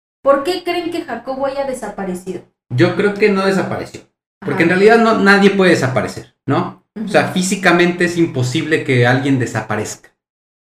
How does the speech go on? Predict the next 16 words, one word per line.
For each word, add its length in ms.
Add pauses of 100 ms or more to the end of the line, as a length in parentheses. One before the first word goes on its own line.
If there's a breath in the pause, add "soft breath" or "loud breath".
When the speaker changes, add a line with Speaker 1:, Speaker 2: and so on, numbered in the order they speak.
(280)
Speaker 2:
Que 200
alguien 520
provoque 760 (1080)
que 120
tú 160
ya 180
no 180
estés 460
o 100
que 120
no 200
te 120
vean 280
es, 220
es 160
distinto. 760